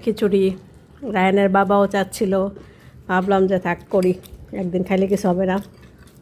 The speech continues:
হুম, অনেক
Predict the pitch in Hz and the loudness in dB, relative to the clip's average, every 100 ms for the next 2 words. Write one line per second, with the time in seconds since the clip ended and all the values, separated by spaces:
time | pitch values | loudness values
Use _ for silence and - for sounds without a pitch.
0 | - - - - - - - 220 226 214 | -20 -20 -20 -20 -20 -16 -4 0 2 2
1 | 180 - - - - - - - - - | -2 -8 -18 -18 -20 -20 -20 -20 -20 -20
2 | - - - - - - - - - - | -20 -20 -20 -20 -20 -20 -20 -20 -20 -20
3 | - - 190 214 | -20 -4 0 2